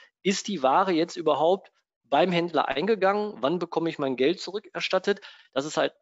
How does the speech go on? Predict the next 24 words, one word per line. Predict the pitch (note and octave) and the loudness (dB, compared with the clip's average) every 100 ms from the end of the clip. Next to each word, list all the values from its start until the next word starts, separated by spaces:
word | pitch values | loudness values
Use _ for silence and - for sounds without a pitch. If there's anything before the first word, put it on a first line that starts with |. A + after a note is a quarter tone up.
| _ | _
auch | C3 - | -4 -4
hier | - E3+ G#3+ | -10 -6 -4
wieder | G#3+ G#3+ | 0 0
eine | F#3 - | 0 -4
Intransparenz, | F#3+ - G3 - F#3+ F3+ F#3+ - | -6 -4 -4 -2 -2 0 0 -2
die | C#3 | 0
dazu | C#3 - B2 | 0 -2 -2
sorgt, | C#3 - | -2 -2
dass | D3 - | -6 -6
ein | A#2+ | -12
Kunde | D#3 F3 E3+ | -4 -2 -2
nicht | E3 | 0
ganz | F#3 G#3+ - | 0 0 -4
zufrieden | F3+ - B2+ A#2 | -8 -4 -4 -4
ist | A2+ | -8
mit | A#2 | -6
dem | B2 A#2+ | -4 -4
ganzen | A#2+ B2 | -6 -10
Prozess, | - A2+ - E3+ - - - _ _ | -14 -12 0 0 0 -12 -20 _ _
weil | A#2 D3 | 2 4
ja | D#3+ | 6
auch | D3 F3 - - | 6 4 0 -6
eine | C3 A2+ | -8 -4
Rücksendung | D3+ F#3+ - D#3 F#3 F#3+ A3 | -6 -6 -2 0 0 -2 -4